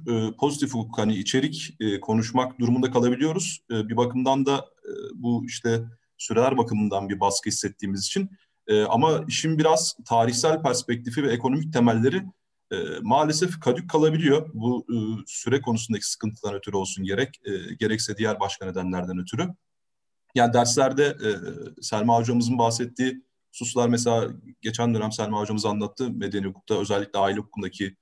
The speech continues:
düzenlemeler, eski medeni kanunla karşılaştırma olarak. Derslerde bunları zaten, e, ayrıntı olarak aslında görüyoruz. E, geçen sene birinci sınıfta olan öğrenciler, e, hatırlayacaktır. E, bu sene de aile hukuku derslerimizde,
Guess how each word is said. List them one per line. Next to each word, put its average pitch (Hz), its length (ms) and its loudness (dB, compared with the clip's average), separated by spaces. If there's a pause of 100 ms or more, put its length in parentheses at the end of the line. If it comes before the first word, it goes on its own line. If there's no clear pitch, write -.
(340)
düzenlemeler, 95 600 0
eski - 280 -6
medeni 101 280 -2
kanunla 95 320 -2
karşılaştırma 98 600 -2
olarak. 113 380 -4 (320)
Derslerde 127 400 4
bunları 139 220 4
zaten, 160 360 2
e, 113 160 -2 (100)
ayrıntı 120 380 2
olarak 139 200 0
aslında 135 340 2
görüyoruz. 131 580 0 (480)
E, 101 120 -4
geçen 113 260 0
sene 113 280 -2
birinci 113 240 -2
sınıfta 110 260 -4
olan 104 260 -4
öğrenciler, 101 580 -2 (100)
e, 107 40 -8
hatırlayacaktır. 113 800 -4 (120)
E, 104 160 -2
bu 117 60 -8
sene 123 280 0
de 107 60 2
aile 101 240 0
hukuku 95 200 -8
derslerimizde, 95 680 -4